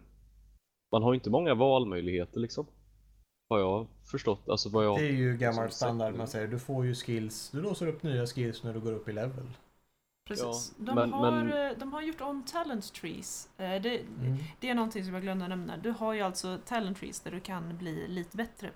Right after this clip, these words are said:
Speaker 3: på någonting. Jag har gjort om de här sen jag spelade sist. Eh, det vill säga bantat ner dem en del.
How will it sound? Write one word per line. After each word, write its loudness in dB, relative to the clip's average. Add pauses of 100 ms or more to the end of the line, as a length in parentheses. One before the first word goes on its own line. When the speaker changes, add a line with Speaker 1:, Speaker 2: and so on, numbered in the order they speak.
Speaker 3:
på -8
någonting. -8 (180)
Jag -4 (120)
har 0
gjort -6
om 0
de -2
här -6
sen -6
jag -6
spelade -8
sist. -8 (500)
Eh, -2 (180)
det -4
vill -2
säga -2
bantat -4
ner 2
dem -4
en -4
del. -8